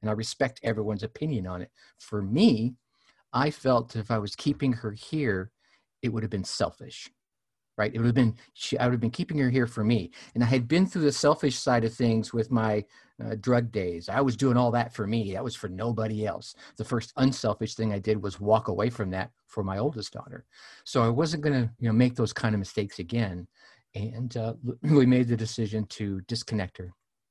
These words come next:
And they s-, pu-, wrapped her up in her favorite blanket. And I literally sat down in the, uh, rocking chair in her E R room,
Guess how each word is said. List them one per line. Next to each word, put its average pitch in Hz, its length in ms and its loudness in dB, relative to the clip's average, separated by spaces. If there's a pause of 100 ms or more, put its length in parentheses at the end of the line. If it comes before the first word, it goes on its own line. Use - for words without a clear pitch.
(560)
And 104 100 -8
they 104 80 -8
s-, - 200 -10 (280)
pu-, 95 260 -8
wrapped 107 260 -4
her 120 80 2
up 110 120 -4
in 107 60 -8
her 107 140 -4
favorite 104 320 -4
blanket. 92 440 -8 (340)
And 101 260 -6
I 104 60 -4
literally 104 400 0
sat 110 320 -2
down 110 200 0
in 104 160 -2
the, 98 260 -4
uh, 95 140 -8
rocking 107 380 -2
chair 95 300 -4
in 101 200 -8
her 95 320 -6
E 107 100 -4
R 110 200 0
room, 95 300 -6